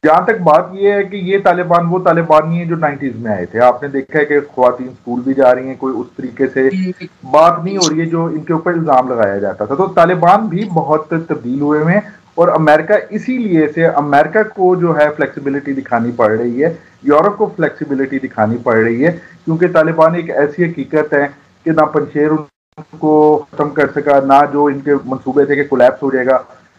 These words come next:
Speaker 1: वो नेबर ने collapse नहीं होने दिया। तो अब उनके पास एक ही choice पड़ी है कि अगर तालिबान से कुछ बातें मनवानी है, एक तो है ना पॉलिटिकल level पे जी human राइट,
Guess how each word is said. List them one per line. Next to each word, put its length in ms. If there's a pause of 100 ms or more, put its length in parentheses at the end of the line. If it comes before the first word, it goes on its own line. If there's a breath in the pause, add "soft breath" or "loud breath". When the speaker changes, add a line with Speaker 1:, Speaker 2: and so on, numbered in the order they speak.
(220)
Speaker 1:
वो 80
नेबर 280 (140)
ने 80
collapse 480
नहीं 120
होने 200
दिया। 340 (360)
तो 60
अब 280
उनके 260
पास 180 (120)
एक 180
ही 60
choice 300
पड़ी 200
है 60
कि 100
अगर 220
तालिबान 540
से 80
कुछ 140 (120)
बातें 240
मनवानी 480
है, 260
एक 160
तो 100
है 60
ना 60
पॉलिटिकल 500
level 220
पे 140
जी 140
human 240
राइट, 380